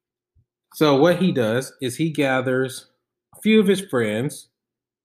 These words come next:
who are also, like, live in the North, but they have a deep hatred for Abraham Lincoln and for the anti-slavery movement. These people's names are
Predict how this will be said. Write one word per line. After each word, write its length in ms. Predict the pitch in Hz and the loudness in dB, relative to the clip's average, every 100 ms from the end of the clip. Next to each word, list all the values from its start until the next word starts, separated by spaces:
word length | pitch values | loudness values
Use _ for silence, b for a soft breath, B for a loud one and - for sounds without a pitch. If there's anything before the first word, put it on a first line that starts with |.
| _ _ - | _ _ -4
who 120 | 131 | -2
are 160 | 120 107 | -2 -2
also, 760 | 147 185 185 139 120 110 95 _ _ _ | 0 0 2 2 4 2 -2 _ _ _
like, 180 | 117 113 | -8 -4
live 200 | 113 139 | -2 -2
in 80 | 143 | 0
the 80 | 139 | 0
North, 420 | 131 120 120 120 | 0 0 0 -4
but 80 | 104 | -6
they 80 | 107 | -6
have 100 | 98 | -6
a 60 | |
deep 340 | 95 120 127 - | -8 -6 -6 -6
hatred 580 | 127 117 - 110 110 - _ _ _ _ _ _ _ _ _ | -8 -8 -8 -6 -6 -10 _ _ _ _ _ _ _ _ _
for 580 | 127 113 107 104 104 - _ _ _ _ _ _ _ _ - | -4 -2 0 -2 -4 -10 _ _ _ _ _ _ _ _ -6
Abraham 440 | 120 110 110 104 | -4 0 0 0
Lincoln 640 | 107 101 107 107 110 110 | -2 -4 -4 -2 -2 -4
and 420 | - 104 101 101 98 | -6 -6 -6 -6 -4
for 160 | 107 | -4
the 100 | 98 | -4
anti-slavery 760 | 98 101 98 98 110 104 98 98 | -4 -6 -6 -6 -4 -4 -4 -2
movement. 460 | 120 131 147 151 - _ _ _ _ - | -2 0 0 -2 -4 _ _ _ _ 2
These 180 | 147 151 | 2 4
people's 460 | - 156 143 135 | 4 4 4 2
names 640 | 127 117 110 110 113 120 - _ _ _ _ _ _ _ _ _ - | 4 2 4 2 0 -4 -12 _ _ _ _ _ _ _ _ _ -4
are 640 | 113 107 104 101 98 - | 0 2 2 2 -2 -6